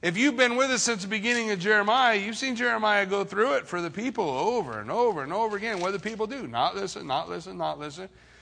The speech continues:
Jeremiah wasn't the only one. Isaiah before him, Ezekiel. Reaching out to the people, reaching out consistently that,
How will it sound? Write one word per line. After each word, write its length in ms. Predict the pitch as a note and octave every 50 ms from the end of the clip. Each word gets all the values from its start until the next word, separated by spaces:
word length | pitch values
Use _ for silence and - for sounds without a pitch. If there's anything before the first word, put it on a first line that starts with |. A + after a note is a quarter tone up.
| - - - -
Jeremiah 500 | B2 C3+ E3+ G#3+ A3 G#3+ G#3+ B3 C#4+ D4
wasn't 300 | C#4+ B3 A3 G3 G3 F3+
the 80 | F3 E3+
only 160 | E3+ E3+ E3+
one. 160 | F3+ A3+ B3+
Isaiah 500 | A3+ F#3+ E3+ E3 D#3 D#3+ G3 A3 A#3+ A#3+
before 380 | G#3+ A#3 - - A#3 A#3+ C4 C4+
him, 120 | B3+ G3
Ezekiel. 640 | D#3 D3+ C#3+ D#3 A3 C#4+ B3 - - - D#3+ - - - - - - _ _ _ _ _ - - - - - - - - - _ -
Reaching 440 | D3 G#3 C4 A#3 - - C#4 C4
out 240 | C4 C4 C4 C4 -
to 80 | - B3+
the 140 | A#3 B3+ F#3+
people, 440 | - B3 C4 C#4 - B3 A3+ F3
reaching 480 | D#3 D#3 F#3+ A3+ B3 - - B3+ B3 B3+
out 280 | B3+ B3+ B3+ A#3+ A#3 -
consistently 840 | A3+ G#3+ G#3 - B3 C4 B3+ - - C#4+ B3+ A#3+ A3 F#3 D3+ C#3+
that, 240 | C#3+ D#3+ D#3+ D#3